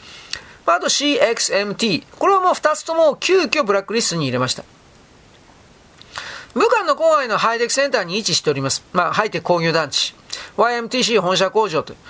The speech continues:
これは清華大学系の思考集団の経営が破綻したんで、米国商務省のブラックリスト入りとですね、あとは日本が納入予定でありました半導体製造装置が禁止、禁止輸出、輸出禁止になったんで、雇用が縮小した。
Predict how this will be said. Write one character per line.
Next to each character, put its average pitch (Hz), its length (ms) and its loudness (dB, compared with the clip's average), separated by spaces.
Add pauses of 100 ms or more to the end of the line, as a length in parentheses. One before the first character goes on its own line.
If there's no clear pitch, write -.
(100)
こ - 80 2
れ - 0 -
は - 40 4
清 294 240 0
華 294 160 0
大 285 200 0
学 285 220 -2
系 285 220 2
の 311 80 0
思 - 760 -4
考 262 240 2
集 320 260 -2
団 208 220 0
の 151 140 0
経 233 260 2
営 233 40 -2
が 233 120 0
破 180 120 0
綻 233 260 2
し - 80 -2
た 240 160 2
ん 170 80 -6
で、 139 300 2 (340)
米 349 200 2
国 370 80 4
商 269 60 -2
務 269 220 2
省 233 120 0
の 214 60 0
ブ 202 100 2
ラ 226 80 0
ッ - 40 -2
ク 220 200 2
リ 233 120 2
ス - 80 -2
ト 233 100 2
入 240 120 2
り 226 40 0
と 233 100 2
で 165 100 2
す - 100 0
ね、 190 100 -2 (340)
あ 175 140 4
と 262 60 0
は 247 80 0
日 202 80 0
本 254 120 2
が 226 100 2
納 196 180 0
入 220 100 2
予 240 140 4
定 220 160 0
で 151 80 0
あ 151 80 2
り 170 80 -4
ま 196 80 2
し - 60 0
た 151 80 0
半 180 180 2
導 233 100 2
体 214 140 0
製 185 180 0
造 180 140 0
装 - 140 2
置 - 140 -4
が 160 120 -2
禁 226 380 2
止、 - 240 -2
禁 277 240 0
止 247 260 -2
輸 285 160 0
出、 - 260 -4 (240)
輸 190 120 0
出 226 140 -2
禁 226 120 0
止 190 80 0
に 233 60 0
な 262 80 0
っ 262 40 -12
た 170 120 -2
ん 147 60 -6
で、 156 160 0 (460)
雇 214 140 4
用 233 120 4
が 262 140 2
縮 - 160 -6
小 160 200 0
し - 60 -6
た。 151 160 -2